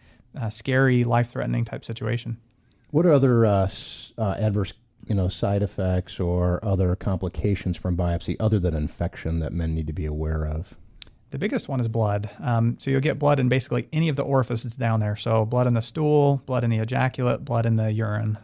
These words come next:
Speaker 1: Um, and those are common. Those are expected after the biopsy for a period of time. Um, occasionally, men will run into other urinary issues where they can't urinate for a period of time, or what's called urinary retention.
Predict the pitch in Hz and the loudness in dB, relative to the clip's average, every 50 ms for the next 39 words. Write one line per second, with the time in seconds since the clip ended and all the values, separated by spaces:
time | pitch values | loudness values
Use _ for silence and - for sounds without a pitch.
0 | - - 120 110 107 107 110 - 139 123 131 156 165 - 131 117 - - 131 131 | -8 -6 -4 -2 -2 -2 -2 -2 -2 0 2 2 2 0 -2 -6 -6 -4 -2 0
1 | 131 131 127 135 127 117 113 113 - - - 120 120 - - 143 143 143 139 - | 0 2 2 0 0 -2 -4 -6 -6 -4 -2 -2 -2 -2 -2 -2 -2 -4 -6 -6
2 | - 135 123 - - 127 123 123 123 123 123 123 - - 131 - 131 127 120 - | -6 -6 -6 -4 -4 -4 -2 -2 0 0 -2 -2 -4 -8 -8 -6 -6 -6 -6 -4
3 | - 127 123 123 120 - 120 120 120 127 123 - _ _ _ _ _ _ _ _ | -4 -2 -2 -2 -4 -4 -4 -2 -2 -2 -4 -8 _ _ _ _ _ _ _ _
4 | _ _ _ _ - - 123 127 143 135 - - 165 170 160 165 156 151 143 139 | _ _ _ _ -4 -2 0 0 0 -2 -4 -4 -4 -2 -2 0 0 2 2 2
5 | 139 139 135 131 131 127 127 123 120 - 123 123 117 113 117 117 120 131 135 139 | 2 2 2 2 2 2 2 2 0 0 0 0 0 0 2 2 2 2 2 0
6 | 147 143 139 135 - 147 156 175 - - 127 113 110 - - 120 - - 120 113 | 0 0 -2 -4 -4 -4 -4 -4 -4 -4 -4 -4 -4 -4 -4 -6 -6 -4 -2 -2
7 | 117 120 117 123 - - - 120 120 120 113 110 - - _ _ _ _ _ _ | 0 0 0 -2 -4 -6 -6 -2 0 0 0 -2 -4 -8 _ _ _ _ _ _
8 | - 113 - 135 123 120 117 113 - 120 117 113 113 117 117 117 113 - - 110 | -10 -4 0 2 2 2 2 0 0 -2 0 2 2 4 2 2 0 -2 -4 -2
9 | 113 113 120 - - - - 117 110 113 117 120 117 113 110 110 110 110 107 - | -2 -2 -4 -6 -8 -4 -2 -2 0 0 2 2 2 2 2 2 0 -2 -2 -2
10 | 113 113 110 - 120 113 110 113 | -4 -4 -4 -4 -2 -2 -2 -2